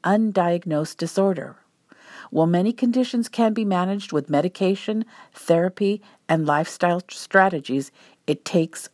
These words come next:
awareness. In addition, untreated mental health conditions can be exacerbated when medications for chronic conditions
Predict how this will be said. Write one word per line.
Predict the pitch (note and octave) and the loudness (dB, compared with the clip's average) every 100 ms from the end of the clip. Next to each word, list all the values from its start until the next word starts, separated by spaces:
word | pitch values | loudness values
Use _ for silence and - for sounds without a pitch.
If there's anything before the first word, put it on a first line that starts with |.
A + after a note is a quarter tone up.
| - | -4
awareness. | D#3+ D3 C3 B2+ F#2+ - - - _ _ _ - - _ - | 0 2 0 -2 -10 -16 -20 -20 _ _ _ -20 -20 _ 0
In | G3 | 4
addition, | A#3+ G3 A#3+ - E3 D3 - - _ _ | 4 4 -2 0 -4 -4 -8 -16 _ _
untreated | A3+ C#4+ D4+ - E3 D3 B2 | 4 4 2 -2 0 0 0
mental | C#3+ D3 D#3 | -2 -2 -2
health | D3+ D3+ D3 - | -2 -2 -2 -4
conditions | D#3 C#3 D3 - D3+ - - - - | -6 -2 -4 -4 -8 -10 -16 -20 -12
can | - F3 | -2 0
be | F3 F#3 | 2 0
exacerbated | F3 E3+ F#3+ A3 - E3+ C#3 C3 B2 C3 - - - | 0 2 2 2 -4 -4 0 0 -2 -4 -10 -12 -2
when | D3 D#3 | -2 2
medications | D#3 F3+ G3+ - F3+ F3+ F3+ E3 - - - | 2 2 0 -2 -2 -2 -4 -6 -10 -20 -8
for | C#3+ - _ _ _ | -8 -8 _ _ _
chronic | - G3+ G#3 G#3+ G#3 | -4 0 2 0 -4
conditions | - E3 D3+ F#3 G3 G3+ F#3 | -4 -4 0 0 0 -2 -6